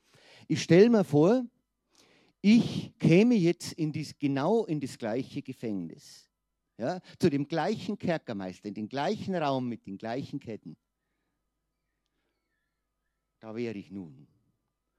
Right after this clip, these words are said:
So, und jetzt, was täte ich dann? Und jetzt prüf durch. Jetzt kann, lass das wieder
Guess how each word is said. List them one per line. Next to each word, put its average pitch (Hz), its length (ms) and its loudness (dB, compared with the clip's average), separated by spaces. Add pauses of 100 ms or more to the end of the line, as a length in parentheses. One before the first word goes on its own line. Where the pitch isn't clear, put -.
(120)
So, 147 200 -4
und 101 280 -12
jetzt, - 360 -8
was 160 300 -6
täte 196 360 -4
ich - 320 -18
dann? - 400 -18 (1400)
Und 113 60 -10
jetzt 131 180 -12 (240)
prüf 160 280 -6 (340)
durch. 120 260 -8 (280)
Jetzt - 140 -20
kann, - 120 -20 (460)
lass 135 280 -14
das 131 160 -20
wieder 143 220 -10